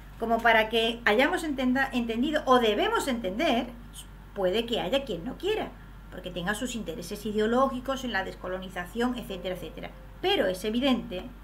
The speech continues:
que, eh, esto se ha terminado hace ya muchísimo tiempo. Y habiéndose acabado hace tantísimo tiempo, quizás haya llegado la hora de intentar comprender la historia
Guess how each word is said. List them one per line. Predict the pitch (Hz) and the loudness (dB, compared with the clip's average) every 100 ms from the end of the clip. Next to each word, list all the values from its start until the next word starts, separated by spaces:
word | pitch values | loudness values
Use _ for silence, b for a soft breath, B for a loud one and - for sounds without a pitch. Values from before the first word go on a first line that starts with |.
| b b b b b - | b b b b b 0
que, | - 262 - - | 8 8 8 2
eh, | 180 175 170 - | -6 -4 -4 -4
esto | 233 294 | -2 0
se | - 220 | 2 2
ha | 196 | 2
terminado | 214 240 269 285 277 | 4 6 10 12 12
hace | 247 220 214 | 10 8 2
ya | 214 | 2
muchísimo | 214 247 240 196 175 | 2 0 0 -2 -4
tiempo. | 160 147 151 - b b b - | -6 -8 -14 -16 b b b -2
Y | 226 | 4
habiéndose | 214 262 311 330 | 4 4 2 0
acabado | 302 285 285 269 | 0 4 6 6
hace | 269 254 | 2 0
tantísimo | 196 180 254 277 277 | -2 -2 0 2 4
tiempo, | 294 269 247 254 - b b - | 4 2 0 -4 -6 b b -12
quizás | 202 208 226 247 | -6 0 0 2
haya | 233 | 2
llegado | 240 233 233 240 | 4 6 8 8
la | 233 226 | 6 6
hora | 233 233 | 6 4
de | 233 | 4
intentar | 240 226 180 214 233 | 0 -2 0 2 2
comprender | 240 220 190 175 180 254 | 0 0 -2 -2 0 0
la | 254 202 | 0 -2
historia | 180 - - 330 277 165 151 | -4 -8 -6 -4 -2 -4 -6